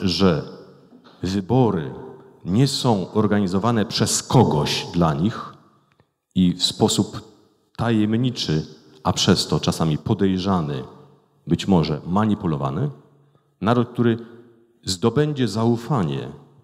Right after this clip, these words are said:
do instytucji, które te wybory organizują, jesteśmy przekonani, w większej ilości pójdzie do wyborów, czyli frekwencję zwiększy.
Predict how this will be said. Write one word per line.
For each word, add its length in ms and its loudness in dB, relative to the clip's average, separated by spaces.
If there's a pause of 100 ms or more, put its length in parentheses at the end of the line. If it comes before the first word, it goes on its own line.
(1040)
do 540 -2 (200)
instytucji, 880 2
które 420 0 (360)
te 340 0 (200)
wybory 540 -2 (420)
organizują, 840 2 (1080)
jesteśmy 360 -2
przekonani, 760 0 (340)
w 220 -6
większej 580 0
ilości 720 2 (1000)
pójdzie 300 4
do 120 0
wyborów, 580 -2
czyli 220 -2
frekwencję 640 0
zwiększy. 480 -4